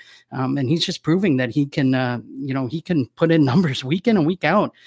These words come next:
And that's the thing that's impressed me with Chark, is that he's been reliable. He's been a guy that you can count on week in and week out.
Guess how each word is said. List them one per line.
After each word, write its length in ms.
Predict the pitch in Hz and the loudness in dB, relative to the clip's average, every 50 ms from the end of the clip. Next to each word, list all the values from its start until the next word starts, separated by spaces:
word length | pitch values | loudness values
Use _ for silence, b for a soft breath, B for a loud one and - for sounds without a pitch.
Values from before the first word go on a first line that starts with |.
| B B B B B B B | B B B B B B B
And 80 | 131 | 0
that's 180 | 156 202 220 - | 0 2 2 2
the 80 | 269 - | 0 0
thing 180 | - 170 156 | 2 2 2
that's 200 | 151 143 135 - | 2 0 0 -4
impressed 340 | 135 123 - 151 160 - - | -6 -6 -4 -4 -4 -4 -2
me 100 | 151 135 | -2 -2
with 120 | 127 117 | -4 -4
Chark, 280 | - - 139 170 - - | -6 -6 -6 -6 -6 -6
is 100 | 131 110 | -8 -6
that 120 | 131 127 120 | -6 -6 -4
he's 200 | - 185 208 - | -4 -4 -4 -2
been 200 | - 285 262 240 | 0 2 2 2
reliable. 640 | 175 131 120 120 113 127 175 254 285 208 - - - | 2 0 -2 -4 -4 -2 0 0 0 0 -2 -4 -4
He's 180 | - 156 190 214 | -2 -2 -2 -2
been 140 | 214 247 247 | 0 -2 0
a 20 | |
guy 160 | 202 208 185 | 2 2 0
that 80 | 196 185 | 0 0
you 120 | 156 160 | -2 -4
can 140 | - 180 139 | -2 -2 -2
count 220 | - 151 160 214 262 | -2 -2 0 0 0
on 160 | 247 175 131 | 0 0 0
week 180 | 131 131 - | -2 -2 -4
in 80 | - 131 | -4 -4
and 80 | 127 127 | -4 -4
week 200 | 131 120 - 139 | -4 -4 -4 -2
out. 220 | 127 123 123 - | -2 -2 -2 -4